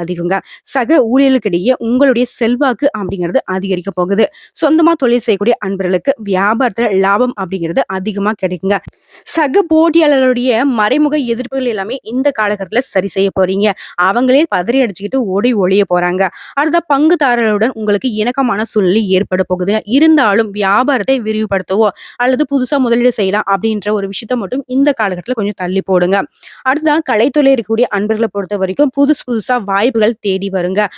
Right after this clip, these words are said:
ஆனாலும் மாசத்துடைய பிற்பகுதியில சக கலைஞர்களால உங்களுக்கு மறைமுக எதிர்ப்புகள் உண்டாகிறதுக்கு வாய்ப்பு இருக்கு. இதனால அவங்க கிட்ட கொஞ்சம் எச்சரிக்கையாக இருக்கிறது நல்லது. வீண் வதந்திகள் ஏற்பட்டாலும் அதனால உங்களுக்கு பாதிப்பு எதுவும் இருக்காதுங்க.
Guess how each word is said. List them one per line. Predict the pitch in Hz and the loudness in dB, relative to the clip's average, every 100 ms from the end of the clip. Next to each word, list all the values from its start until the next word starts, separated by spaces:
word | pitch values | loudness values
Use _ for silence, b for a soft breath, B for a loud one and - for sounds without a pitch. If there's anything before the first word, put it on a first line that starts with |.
| B | B
ஆனாலும் | B 233 269 339 269 262 226 | B 2 4 4 2 0 0
மாசத்துடைய | 196 220 254 233 233 | -2 -2 -2 -2 -4
பிற்பகுதியில | 226 - 277 214 196 226 | -6 -4 -2 -2 -2 -4
சக | - 220 240 277 | -2 0 0 0
கலைஞர்களால | 208 208 196 190 180 | 0 0 0 2 2
உங்களுக்கு | 247 214 196 | 2 0 0
மறைமுக | 185 202 254 262 | 0 2 2 2
எதிர்ப்புகள் | 220 180 202 247 | 0 0 0 0
உண்டாகிறதுக்கு | 208 202 208 196 - 233 | -6 -4 -2 -2 -2 -2
வாய்ப்பு | 196 185 214 214 | 0 0 0 0
இருக்கு. | 190 311 311 | 0 -2 0
இதனால | 226 254 | -2 0
அவங்க | 254 226 208 233 | 2 2 0 -2
கிட்ட | 220 254 | -2 -2
கொஞ்சம் | 214 202 214 | -2 -4 -6
எச்சரிக்கையாக | 190 - 220 202 | -6 -4 -2 0
இருக்கிறது | 208 170 160 349 - B B | -2 -2 0 -2 -4 B B
நல்லது. | 185 185 196 202 - b b | -4 0 2 0 -2 b b
வீண் | 208 294 370 302 | 0 4 4 2
வதந்திகள் | 208 220 254 247 226 | 0 0 0 0 0
ஏற்பட்டாலும் | 202 214 214 185 185 226 - | 0 0 -2 -2 0 0 -2
அதனால | 185 190 247 233 | -2 0 0 2
உங்களுக்கு | 254 226 196 | 0 -2 -4
பாதிப்பு | 175 185 233 208 | -4 -2 -2 -2
எதுவும் | 175 247 | -2 -2
இருக்காதுங்க. | 196 190 180 175 175 | -4 -4 -2 -2 0